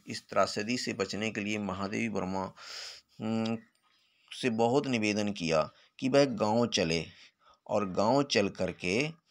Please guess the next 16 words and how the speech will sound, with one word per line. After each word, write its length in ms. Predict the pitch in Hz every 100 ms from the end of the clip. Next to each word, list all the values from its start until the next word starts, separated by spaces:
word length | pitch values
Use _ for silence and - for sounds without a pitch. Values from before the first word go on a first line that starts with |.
| - -
मैं 180 | 107 120
उसकी 340 | 123 117 - 123
सब 320 | - 131 110
रहने 320 | 92 95 110
की 120 | 127
व्यवस्था 480 | 110 90 92 - 117
कर 220 | 113 92
दूंगी। 380 | 85 82 80 85 - - - -
लेकिन 240 | 107 143
महादेवी 440 | 135 113 117 131 139
वर्मा 300 | 127 113 117
उसे 220 | 113 120
टाल 340 | 113 101 104
देती 300 | 101 104 104
थी। 300 | 104 107 107 - - - - - _ _
तो 260 | 143 143